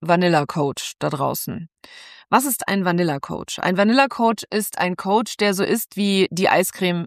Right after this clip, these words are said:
Vanille. Vanille ist so ein bisschen unspektakulär, unaufgeregt, jeder mag Vanille, eckt nirgendwo an,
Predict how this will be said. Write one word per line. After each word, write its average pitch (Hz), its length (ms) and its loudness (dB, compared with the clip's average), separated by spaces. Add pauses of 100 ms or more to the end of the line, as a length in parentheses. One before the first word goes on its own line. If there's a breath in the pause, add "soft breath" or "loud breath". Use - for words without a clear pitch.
Vanille. 151 560 -4 (760 loud breath)
Vanille 262 400 6
ist 240 140 2
so 240 80 4
ein 220 60 4
bisschen 220 320 2
unspektakulär, 160 1120 -4 (220)
unaufgeregt, 180 1040 0 (280)
jeder 156 260 0
mag 165 280 2
Vanille, 170 540 0 (680 loud breath)
eckt - 280 -2
nirgendwo 185 420 -2
an, 196 600 2